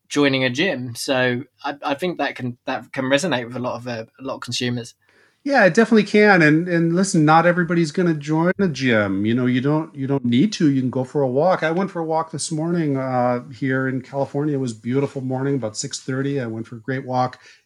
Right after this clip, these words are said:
Speaker 2: and, uh, it, it was super. And there's a lot of people out doing that, just getting physically active, you know, uh,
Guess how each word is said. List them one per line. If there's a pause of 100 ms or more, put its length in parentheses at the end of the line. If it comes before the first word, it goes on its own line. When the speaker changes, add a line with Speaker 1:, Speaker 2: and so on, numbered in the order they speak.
(140)
Speaker 2:
and,
uh,
it,
it
was
super.
And
there's
a
lot
of
people
out
doing
that, (400)
just
getting
physically
active,
you
know,
uh,